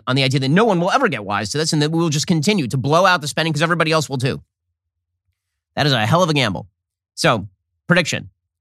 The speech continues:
By the time that the election comes around,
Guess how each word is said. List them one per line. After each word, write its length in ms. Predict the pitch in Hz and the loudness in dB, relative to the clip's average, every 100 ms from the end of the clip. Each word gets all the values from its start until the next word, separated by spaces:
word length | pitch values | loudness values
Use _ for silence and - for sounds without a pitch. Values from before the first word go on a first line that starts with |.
| _ _ _ _ | _ _ _ _
By 260 | - 104 165 | -6 0 2
the 80 | 185 | 2
time 280 | 196 175 190 | 0 0 0
that 120 | 135 | -2
the 260 | 123 101 - _ _ - | -4 -4 -8 _ _ -4
election 380 | 139 156 180 160 | 0 0 0 0
comes 220 | 156 135 | 0 0
around, 320 | 127 147 175 | 0 0 -4